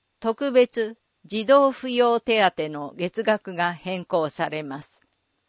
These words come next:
変更後の月額。一、児童扶養手当。全部支給、四万二千五百円。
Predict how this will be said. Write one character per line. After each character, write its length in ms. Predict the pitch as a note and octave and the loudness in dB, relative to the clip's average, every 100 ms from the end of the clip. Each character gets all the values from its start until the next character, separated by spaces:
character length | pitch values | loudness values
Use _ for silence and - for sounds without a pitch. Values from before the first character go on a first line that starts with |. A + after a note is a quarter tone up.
| _ _ _ _ _ _ _ _ | _ _ _ _ _ _ _ _
変 280 | - C#4 D4+ | -4 -2 0
更 320 | C#4+ C4+ B3 | 4 6 6
後 140 | A3 A3 | 2 -4
の 200 | G#3 G3 | -4 -6
月 340 | F3+ F#3 G3+ | -6 -6 -4
額。 460 | E3+ E3+ - D3+ C#3 _ _ _ _ _ _ _ | -2 -2 -4 -14 -14 _ _ _ _ _ _ _
一、 460 | G#3 F#3 - G#3 - _ _ _ _ - | -12 -12 -8 -10 -10 _ _ _ _ -8
児 240 | G3+ A#3+ | -4 2
童 220 | C#4 C#4+ | 4 4
扶 200 | C4+ C4 | 2 -6
養 320 | B3+ B3 A#3+ | 0 2 2
手 220 | - A3 F3 - | 0 -2 -2 -4
当。 200 | C#3+ C3+ _ _ _ _ _ _ _ _ | -10 -12 _ _ _ _ _ _ _ _
全 320 | F3+ D4+ C#4+ F3 | -4 -2 -2 -4
部 120 | D3+ | -8
支 180 | - - | -8 -10
給、 400 | E3 E3 D3 D#3 _ _ _ _ | -4 -4 -4 -10 _ _ _ _
四 320 | F#3 A3 B3+ B3 | -2 0 2 2
万 260 | C4 G3+ | 0 -2
二 120 | E3 | -8
千 320 | D#3+ G3+ E3+ C#3 | -6 -4 -4 -6
五 140 | E3 | -2
百 360 | G#3 F#3 - F3 | 0 -2 -4 -10
円。 200 | D3 | -10